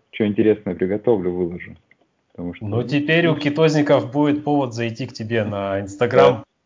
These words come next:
Speaker 1: Да.
Speaker 2: и узнать рецепт печени по-чухонски.
Speaker 1: <laughs> Да.
Speaker 2: Потому что если там печень, там бекон, сметана, это уже звучит прекрасно.
Speaker 1: Да,
Speaker 2: Уже у
Speaker 1: да.
Speaker 2: кетозников потекли слюни, так что
Speaker 1: Да,
Speaker 2: они
Speaker 1: да,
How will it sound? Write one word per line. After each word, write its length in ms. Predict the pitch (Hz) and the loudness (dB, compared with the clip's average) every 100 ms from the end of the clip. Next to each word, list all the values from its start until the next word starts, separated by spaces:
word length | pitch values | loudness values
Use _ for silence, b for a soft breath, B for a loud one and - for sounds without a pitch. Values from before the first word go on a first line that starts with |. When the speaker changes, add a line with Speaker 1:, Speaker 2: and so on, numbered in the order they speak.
| _ _ | _ _
Speaker 1:
Да. 60 | 120 | -6
Speaker 2:
и 160 | 117 | -2
узнать 440 | 120 123 127 143 190 | 0 0 4 4 4
рецепт 600 | 127 113 156 151 - - _ | -4 -2 0 0 -2 -18 _
печени 380 | - 147 147 120 | -6 -4 -6 -10
по-чухонски. 840 | 113 113 - 120 196 185 - - - | -12 -12 -12 -4 -2 -2 -4 -16 -20
Speaker 1:
<laughs> 80 | _ | _
Да. 580 | 190 175 160 110 131 - - 175 - | 0 2 2 4 4 4 -2 -4 -2
Speaker 2:
Потому 180 | 180 165 | 0 2
что 100 | 156 | 2
если 200 | 143 - | 2 2
там 300 | 160 151 - | 2 0 0
печень, 380 | 160 170 151 139 | -2 0 -2 -2
там 260 | 139 139 | -2 -2
бекон, 680 | 131 127 151 160 147 131 - | -6 -8 -2 -2 -2 -8 -16
сметана, 540 | 104 120 117 147 147 | -20 -18 -8 -6 -4
это 240 | 123 113 120 | -4 -6 -8
уже 220 | 117 151 | -8 -6
звучит 380 | 143 120 117 - | -8 -12 -16 -16
прекрасно. 560 | 104 113 113 110 - _ b b b | -18 -6 -6 -6 -12 _ b b b
Speaker 1:
Да, 180 | 95 101 | 0 0
Speaker 2:
Уже 180 | 104 147 | 2 0
у 60 | |
Speaker 1:
да. 100 | 95 | 0
Speaker 2:
кетозников 640 | 95 - 165 143 147 123 - | 0 0 0 0 -2 -4 -6
потекли 380 | - 147 147 | -10 -8 -8
слюни, 360 | 131 - 156 117 | -8 -8 -8 -8
так 180 | 101 95 | -10 -10
что 120 | 101 | 0
Speaker 1:
Да, 240 | 110 120 | 4 6
Speaker 2:
они 160 | 120 117 | 6 2
Speaker 1:
да, 240 | 113 113 | 0 0